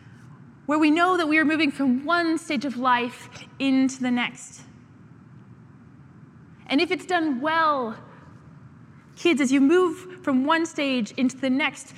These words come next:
you will recognize that you are an environment of transformation. You are going to change. If it's not done well, if this is a stage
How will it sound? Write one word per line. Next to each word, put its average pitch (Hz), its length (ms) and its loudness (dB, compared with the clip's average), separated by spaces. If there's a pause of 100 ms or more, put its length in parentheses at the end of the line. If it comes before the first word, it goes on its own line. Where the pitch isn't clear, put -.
(140)
you 262 140 2
will 285 160 -2
recognize 262 760 -4 (260)
that 294 120 -2
you 330 360 0
are 262 140 -2
an 233 120 0
environment 277 680 -2
of - 200 -16
transformation. 240 1040 -4
You 233 220 -4 (200)
are 339 400 -2 (340)
going 254 340 -2
to 240 120 -14
change. - 680 -16 (3500)
If 294 100 -2
it's 302 180 -4
not 330 320 -2
done 262 300 -2
well, 214 300 -6 (1300)
if 269 120 -4
this 349 200 -2
is 320 120 -8
a 302 60 -4
stage 302 680 -6